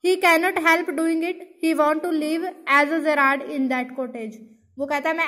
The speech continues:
as a Gerard इस कॉटेज में रहना शुरू कर दूंगा जेरार्ड को मार के, ठीक है, ताकि पुलिस उसको कभी ढूंढ ही नहीं पाएगी, क्योंकि मैं तो जेरार्ड बन जाऊंगा। He say that another murder will do them no harm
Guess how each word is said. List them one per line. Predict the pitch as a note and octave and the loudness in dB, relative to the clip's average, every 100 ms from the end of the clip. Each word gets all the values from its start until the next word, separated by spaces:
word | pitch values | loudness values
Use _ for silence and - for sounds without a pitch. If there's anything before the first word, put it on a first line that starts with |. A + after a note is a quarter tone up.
| C#4+ | -2
as | C4 | -2
a | C#4 A3+ | -4 -4
Gerard | B3 B3 C#4+ F4 - - D4 | -4 2 2 0 -6 -14 -8
इस | C#4+ | -8
कॉटेज | C#4+ C4 C4 B3+ | -4 -4 -4 -4
में | B3+ B3+ | -2 -4
रहना | A3+ A3+ C#4 | -4 -6 -6
शुरू | E4+ E4 | -6 -4
कर | E4 | -2
दूंगा | D#4 E4+ E4+ | -2 -2 -2
जेरार्ड | D4+ B3+ A#3+ A3 | -2 -2 -4 -4
को | C#4 | -4
मार | C#4+ C4+ A3+ | -2 -2 -4
के, | G#3+ - - _ _ _ _ | -12 -18 -20 _ _ _ _
ठीक | D#4 E4 | -4 0
है, | E4 | 2
ताकि | D4 D#4 | 0 -2
पुलिस | D#4 D4 C#4+ | -6 -6 -6
उसको | D4 - C#4+ | -8 -12 -10
कभी | C#4 B3+ | -6 -4
ढूंढ | A#3+ A#3+ | -4 -4
ही | C#4 | -4
नहीं | D4 | -4
पाएगी, | E4 E4+ E4+ F#4+ D#4 G3+ B3 | 0 0 0 -2 -4 -6 -8
क्योंकि | C4 C#4 C#4 | -6 -8 -6
मैं | C4 | -6
तो | C4+ | -4
जेरार्ड | C#4 D#4+ E4 C4+ | -2 -2 -2 -2
बन | C4 A3+ | -4 -4
जाऊंगा। | A3 G#3+ A3 - - _ _ _ _ _ | -6 -8 -10 -14 -20 _ _ _ _ _
He | F4+ G4 | 0 2
say | G4 G4 | 2 0
that | F#4 F4+ F4+ | 4 4 4
another | D4+ D4+ D#4 F#4 | 2 2 2 2
murder | F4+ D#4+ D4+ E4 | 2 2 2 2
will | D4+ D#4+ E4 | 0 0 0
do | D4+ D#4 D4+ | 0 -2 0
them | C#4+ C#4+ D4 | 0 0 -2
no | C4 C4 B3+ | -2 -4 -6
harm | A3+ G#3+ | -8 -8